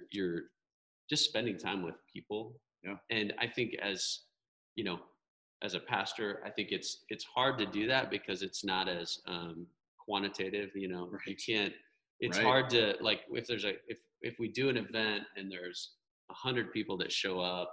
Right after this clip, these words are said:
Speaker 2: Mm-hmm.
Speaker 1: and there was great worship and teaching and, you know, everyone leaves feeling good, we,
Speaker 2: Yeah.
Speaker 1: we can, we can quantify that. We can say, "Wow, that was a success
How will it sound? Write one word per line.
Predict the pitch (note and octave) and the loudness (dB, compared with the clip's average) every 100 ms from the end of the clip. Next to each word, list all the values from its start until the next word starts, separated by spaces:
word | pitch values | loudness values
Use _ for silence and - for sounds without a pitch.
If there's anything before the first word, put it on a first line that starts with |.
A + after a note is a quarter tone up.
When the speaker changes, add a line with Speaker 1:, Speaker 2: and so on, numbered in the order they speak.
| - - | -10 -10
Speaker 2:
Mm-hmm. | F2+ F2+ F2+ | -10 -8 -2
Speaker 1:
and | F2+ F2 F2 | 0 2 0
there | F#2 | -2
was | F2+ - | -2 -6
great | A2 F#2+ D#2+ | -4 -4 -2
worship | F#2+ - G2 F2 - | -4 -2 -2 -4 -4
and | E2+ | -8
teaching | - G#2 F#2 - F2 F2 E2+ E2 | -8 -10 -6 -2 0 0 -2 -2
and, | D#2+ D#2 D#2 _ _ _ _ _ - | -4 -8 -12 _ _ _ _ _ -2
you | F2 | 0
know, | D#2 - - _ G2 | 0 -4 -12 _ -2
everyone | G2 G2+ F#2 F#2 | 0 2 2 2
leaves | G2 F#2+ | 2 0
feeling | - G2 F2+ F2 | -4 -4 -2 -2
good, | F2+ F2 E2+ - | -2 -2 -2 -4
we, | A2 A2+ | -4 -2
Speaker 2:
Yeah. | F2 - | -4 0
Speaker 1:
we | C3+ | 2
can, | C3 G#2+ F#2+ F2+ - _ _ _ _ | 4 4 4 -2 -6 _ _ _ _
we | B2 | -6
can | G#2+ G#2 | -4 -6
quantify | - A#2 G#2+ - E2 | 0 4 4 2 -2
that. | D2 C2 | -2 -6
We | F2+ | -4
can | F#2+ F2+ | -2 -2
say, | - F2+ D#2+ | 0 2 2
"Wow, | F#2+ E2 E2 | 0 0 8
that | A#2+ B2 | 8 8
was | A2+ | 2
a | G#2+ | 0
success | - - - G2 F2 | 0 -2 -2 -2 -2